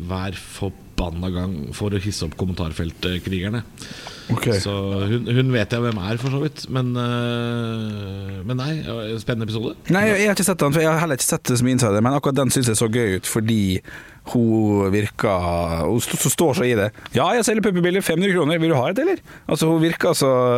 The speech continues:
Speaker 2: jeg synes det er litt,
Speaker 1: Ja.
Speaker 2: eh, fascinerende.
Speaker 1: Ja, hu-, og hu-, hun er i sin fulle rett til å gjøre det. Eh, folk har solgt langt verre ting. Eh, det er jo bare at hun tør å stå fram og, og stå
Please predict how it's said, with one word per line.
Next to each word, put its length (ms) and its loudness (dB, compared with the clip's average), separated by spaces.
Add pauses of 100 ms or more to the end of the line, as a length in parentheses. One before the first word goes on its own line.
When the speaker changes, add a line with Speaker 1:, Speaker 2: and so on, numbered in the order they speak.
(100)
Speaker 2:
jeg 80 2
synes 120 -2
det 100 4
er 100 4
litt, 140 0
Speaker 1:
Ja. 140 4 (580)
Speaker 2:
eh, 20 -4
fascinerende. 480 0 (1400)
Speaker 1:
Ja, 160 0
hu-, 300 0 (100)
og 400 2
hu-, 240 -2
hun 240 -2
er 320 -6
i 160 -6
sin 160 -6
fulle 320 -6
rett 220 -8
til 100 -6
å 60 -2
gjøre 240 -4
det. 80 -6 (260)
Eh, 720 -4 (500)
folk 480 -2
har 160 0
solgt 320 -4
langt 320 -4
verre 240 -2
ting. 220 -4 (240)
Eh, 680 -4
det 60 -2
er 80 0
jo 80 0
bare 180 0
at 140 -8
hun 180 -2
tør 300 -2
å 80 -2 (340)
stå 140 -6 (100)
fram 300 -4
og, 340 -6
og 80 -8
stå 160 -4